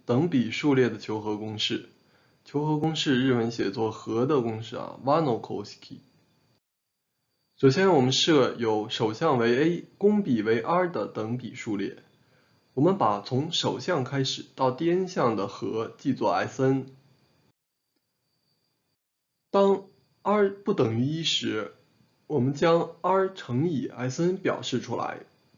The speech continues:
也就是这个 R 乘以S N就等于A R再加这个一直加到这个 A 的 R 的 n 次方。然后我们将刚刚这个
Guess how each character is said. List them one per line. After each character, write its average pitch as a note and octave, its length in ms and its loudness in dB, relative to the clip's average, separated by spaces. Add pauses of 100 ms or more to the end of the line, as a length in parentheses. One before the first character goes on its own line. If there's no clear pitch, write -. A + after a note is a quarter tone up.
(380)
也 A2+ 160 -4
就 B2 120 0
是 A#2 360 -2 (800)
这 A2 120 -12
个 G#2 360 -6 (120)
R C3+ 160 4
乘 B2 160 -2
以 A2+ 40 0
S A2+ 300 -2
N C#3 300 0
就 B2 140 -6
等 - 220 -8
于 F#2 340 -8 (300)
A B2 180 0
R B2 300 -2 (100)
再 A2+ 140 -14
加 G2 340 -4
这 - 100 -10
个 - 100 -8
一 A#2 140 -6
直 G#2 140 -12
加 A#2 260 0
到 A2+ 180 -2
这 - 100 -10
个 - 240 -12
A B2 120 -4
的 A2+ 300 -6 (400)
R B2 220 0
的 - 140 -4
n B2+ 120 -2
次 C3 160 -8
方。 C#3 340 -4 (1300)
然 D3 120 -2
后 G3+ 220 4
我 B2+ 80 6
们 C3+ 140 2
将 F3 240 -2
刚 G#3+ 200 -4
刚 A3+ 220 0
这 A3+ 80 -6
个 A2 380 -12